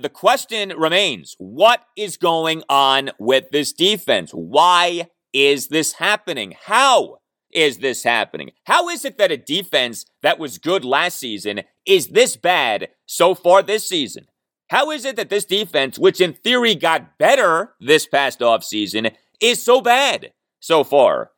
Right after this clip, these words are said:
this season? How is it that this defense, which is mostly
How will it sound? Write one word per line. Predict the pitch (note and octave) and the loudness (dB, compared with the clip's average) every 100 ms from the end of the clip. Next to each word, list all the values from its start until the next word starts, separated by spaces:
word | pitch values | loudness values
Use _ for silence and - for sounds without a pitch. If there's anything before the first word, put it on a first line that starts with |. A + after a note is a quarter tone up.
| _ _ | _ _
this | B2+ A#2 - | 0 0 0
season? | B2+ G2 D2 A1+ _ _ _ _ _ _ _ - | 0 0 -4 -12 _ _ _ _ _ _ _ -2
How | C4 D#4 | 0 0
is | D#4 | -6
it | B3+ | -8
that | F#3 F3+ | -8 -6
this | A3+ | -4
defense, | G#3 A3+ F3+ D#3 - | -4 -2 -2 -2 0
which | F3 F3+ | 0 2
is | G3 E3 | 0 0
mostly | E3 D#4 - - C#3+ | 0 0 0 -8 -10